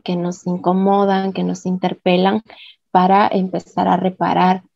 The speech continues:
las heridas que tenemos. Y como tú lo has expuesto, Carla, este ya más que un problema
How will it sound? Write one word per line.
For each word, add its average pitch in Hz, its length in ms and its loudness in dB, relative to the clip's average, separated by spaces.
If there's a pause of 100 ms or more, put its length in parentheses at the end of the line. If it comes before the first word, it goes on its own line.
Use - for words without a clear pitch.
(140)
las 180 280 0
heridas 190 440 2
que 196 100 -2
tenemos. 190 840 0
Y 175 420 2
como 180 240 -2
tú 180 200 0
lo 180 120 2
has 180 140 -4
expuesto, 185 760 -2
Carla, 208 460 0 (280)
este 185 640 2
ya 185 300 6
más 185 320 0
que - 100 -4
un 185 180 2
problema 190 760 2